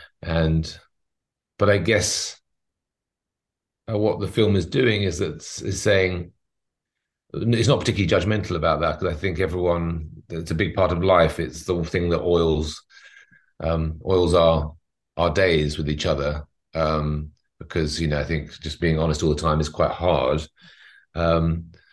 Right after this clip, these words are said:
but yeah, and I think I like about the film that it's not, doesn't come, doesn't give easy answers to the question of how honest can you be with the people that are closest to you.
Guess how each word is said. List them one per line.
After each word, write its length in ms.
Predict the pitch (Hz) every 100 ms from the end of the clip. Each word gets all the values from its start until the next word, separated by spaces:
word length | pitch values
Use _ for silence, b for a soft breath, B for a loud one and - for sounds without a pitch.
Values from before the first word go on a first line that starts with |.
| b b _ -
but 440 | 76 - - - _ _ _ _ _ _ _ _ _ -
yeah, 200 | 104 90
and 80 | 92
I 80 | 90
think 160 | 101
I 60 | 95
like 260 | 95 92
about 220 | 87 87 80
the 60 |
film 220 | - 87
that 100 | 82
it's 160 | 78 80
not, 260 | 90 76 78
doesn't 400 | 90 87 78 - -
come, 480 | - 87 85 82 85
doesn't 240 | 92 95
give 120 | 92
easy 320 | 85 87 80
answers 600 | 82 80 71 - 67 65 -
to 460 | - 76 73 71 B B B -
the 60 |
question 380 | 80 85 - 80
of 100 | 71
how 260 | - 76 76
honest 260 | 76 73
can 140 | 82 73
you 100 | 73
be 380 | 76 71 69 78
with 140 | 71
the 80 | 76
people 240 | 78 73 65
that 100 | 62
are 60 |
closest 400 | 80 71 - 65
to 80 | -
you. 240 | 64 67